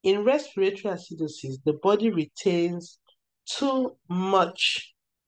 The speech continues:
carbon dioxide, oxygen, hydrogen ions, bicarbonate ions. Your answer will be carbon dioxide, because in respiratory acidosis, it's caused by situations that do not allow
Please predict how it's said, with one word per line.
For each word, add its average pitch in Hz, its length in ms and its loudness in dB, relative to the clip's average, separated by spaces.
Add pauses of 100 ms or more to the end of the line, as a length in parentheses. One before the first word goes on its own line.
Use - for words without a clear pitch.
(720)
carbon 160 300 2
dioxide, 208 580 0 (200)
oxygen, 233 680 -4 (100)
hydrogen 202 400 -2 (100)
ions, 160 400 -4
bicarbonate 160 720 -4
ions. 151 460 -6
Your - 100 -6 (120)
answer 185 380 -6
will 160 140 -6
be 170 240 -8 (120)
carbon 160 420 2 (420)
dioxide, 151 480 2
because 170 400 0
in 160 80 2
respiratory 160 640 0
acidosis, 156 680 -6
it's 170 180 -6
caused 185 320 -6
by 165 120 0
situations 160 880 -2 (400)
that 160 240 4
do 214 100 2
not 202 320 2
allow 165 580 2